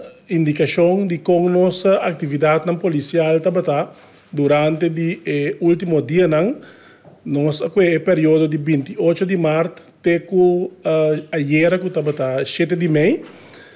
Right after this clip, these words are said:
Caminda ku nosso mira ku tabatin, eh, para o qual ta trata é período durante de shelter in place. Nos a controlar na tour, um quantidade de quarenta e quatro mil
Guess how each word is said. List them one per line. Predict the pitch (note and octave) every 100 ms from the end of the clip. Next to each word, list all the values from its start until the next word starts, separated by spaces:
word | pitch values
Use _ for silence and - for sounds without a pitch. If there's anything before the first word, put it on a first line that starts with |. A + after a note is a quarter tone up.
| - _
Caminda | - E3+ E3+ F#3+ G3 G3+
ku | G3 G#3 G3 F#3
nosso | E3+ F3 F3 G3
mira | G3+ F3 E3+
ku | F3+ F#3
tabatin, | F3+ F3+ F3+ E3 D#3 D#3
eh, | D#3 D3 D#3 - -
para | D#3+ -
o |
qual | F3+ F3 F3+
ta | F#3
trata | G#3 E3 E3 F3
é |
período | E3 F3+ D#3 D#3 E3 E3+
durante | E3 D3+ D3 D3 D3+
de | D#3+
shelter | - G3 F#3 F#3 G3
in | F#3+
place. | F3+ D#3 D3 A#3+ - - - - - - _ D3
Nos | D3+ E3 E3 - - -
a | F3 F3 F3 F3 E3+
controlar | G3+ F#3 D3+ D3 D3
na | D3+
tour, | C#3+ F#3+ F#3 B3 - - -
um | D#3+
quantidade | E3 F3+ D#3 C3+ D3 D#3 D3
de | D#3+ D#3
quarenta | D#3 F3 D3 D3 F3
e | F#3
quatro | E3+ D#3 D#3 D3
mil | C3+ D3+ E3+ F#3+